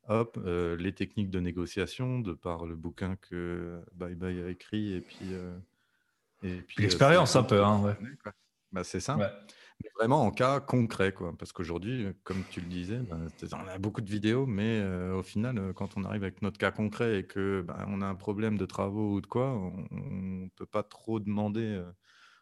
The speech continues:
Speaker 1: euh, aux personnes, euh, en vidéo à enregistrer, euh, « Ah ouais, mais j'ai ça comme problème, comment je fais ?» Là, ça
Speaker 2: Ouais.
Speaker 1: serait vraiment du cas par cas. Pour ça qu'il y a moins de monde, mais au moins, ça sera beaucoup plus quali-, qualitatif, quoi.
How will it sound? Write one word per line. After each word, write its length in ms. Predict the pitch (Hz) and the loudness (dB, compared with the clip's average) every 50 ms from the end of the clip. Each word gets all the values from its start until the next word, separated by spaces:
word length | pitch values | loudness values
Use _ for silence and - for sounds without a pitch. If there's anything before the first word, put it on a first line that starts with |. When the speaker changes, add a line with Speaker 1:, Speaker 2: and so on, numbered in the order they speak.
| _ _ - - - | _ _ -16 -10 -8
Speaker 1:
euh, 320 | 87 90 90 90 90 90 | -6 -4 -4 -4 -4 -4
aux 60 | 90 | -4
personnes, 440 | 85 - 98 92 - - 120 120 117 | -4 -4 -6 -6 -4 -2 -2 0 0
euh, 140 | 101 92 90 | 0 0 0
en 100 | 90 90 | -2 -2
vidéo 380 | 87 80 90 95 92 95 95 95 | -4 -4 -4 -4 -2 -2 -2 0
à 60 | 92 | 0
enregistrer, 680 | 90 87 87 85 87 80 87 90 - - - 117 120 | 0 0 -2 -2 -4 -4 -6 -8 -8 -6 -4 -4 -2
euh, « 240 | 120 110 90 87 85 - _ _ - - - _ _ _ - | -2 -2 -4 -4 -6 -8 _ _ -20 -20 -20 _ _ _ -8
Ah 120 | - 104 110 | -4 -2 0
ouais, 140 | 120 123 | 2 2
mais 240 | 120 110 95 92 92 90 | 2 2 0 0 -2 -2
j'ai 160 | 90 90 92 | -2 -4 -4
ça 160 | - - 110 | -4 -4 -4
comme 160 | 98 107 98 90 | -2 -2 -4 -4
problème, 360 | - 95 92 92 113 120 120 | -2 -4 -4 -2 -2 -4 -4
comment 180 | - 101 101 | -4 -4 -4
je 100 | 101 - - 95 | -6 -6 -8 -12
fais ?» 80 | 92 - _ _ _ _ _ _ _ _ _ - - - _ _ - | -12 -14 _ _ _ _ _ _ _ _ _ -20 -20 -20 _ _ -2
Là, 140 | 92 95 107 | 2 4 6
ça 100 | 110 98 | 6 6
Speaker 2:
Ouais. 60 | 95 | 6
Speaker 1:
serait 180 | 85 - 95 85 | 4 2 0 0
vraiment 300 | 82 82 85 87 98 104 | 0 0 0 0 0 -2
du 80 | 98 - _ _ - | -2 -6 _ _ -8
cas 60 | 98 | -4
par 200 | - - 90 - | -2 -2 -4 -4
cas. 200 | - - 90 82 - _ _ _ | -4 -8 -8 -10 -10 _ _ _
Pour 140 | - 92 - | -10 -6 -2
ça 180 | - 120 120 110 | 2 2 2 2
qu'il 140 | - 104 | 2 0
y 20 | 87 | 0
a 40 | 90 | 2
moins 180 | 98 104 104 107 | 2 4 4 4
de 40 | 107 | 4
monde, 180 | 113 131 139 123 | 4 4 2 2
mais 100 | 90 85 | 0 0
au 60 | 85 | -2
moins, 120 | 92 104 110 | -2 -2 -4
ça 140 | 107 - 90 | -4 -6 -10
sera 240 | - - - - _ _ _ _ _ _ _ | -10 -10 -12 -12 _ _ _ _ _ _ _
beaucoup 260 | - 110 104 104 117 | -2 0 0 0 0
plus 140 | 95 110 110 | -4 -4 -4
quali-, 320 | 107 - 98 - - - - _ - | -2 -2 -2 -4 -4 -12 -16 _ 0
qualitatif, 720 | - 107 101 101 101 101 98 - 107 92 98 95 - - | 2 2 2 2 0 -2 -2 -4 -4 -4 -4 -8 -10 -10
quoi. 100 | - - | -14 -20